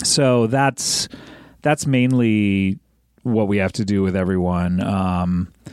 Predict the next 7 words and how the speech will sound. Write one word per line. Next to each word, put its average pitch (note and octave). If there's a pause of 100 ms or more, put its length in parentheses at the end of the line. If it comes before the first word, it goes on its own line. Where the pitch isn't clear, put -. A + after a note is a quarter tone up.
(580)
and, F#2
uh, F2 (160)
you A3
know, E3
I C#3+
mean, C3 (800)
it's, -